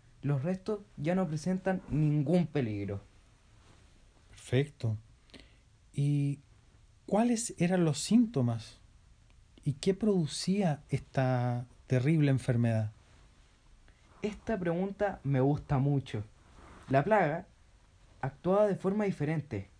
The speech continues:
Speaker 1: Algunas personas eran inmediatamente abrumadas, con violentas fiebres, vómitos, dolores insoportables de cabeza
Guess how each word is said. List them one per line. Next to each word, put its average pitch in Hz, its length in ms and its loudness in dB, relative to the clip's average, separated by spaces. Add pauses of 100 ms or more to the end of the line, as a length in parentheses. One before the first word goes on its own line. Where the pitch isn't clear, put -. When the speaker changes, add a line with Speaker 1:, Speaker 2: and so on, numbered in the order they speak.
(480)
Speaker 1:
Algunas 170 420 -2
personas 185 600 -4 (1040)
eran 190 320 2 (300)
inmediatamente 175 840 -2
abrumadas, 196 580 -2 (380)
con 131 200 0
violentas 143 520 -2
fiebres, 180 580 -2
vómitos, 208 720 -2 (320)
dolores 127 520 0
insoportables 127 1000 -4
de 123 120 -2
cabeza 196 420 -2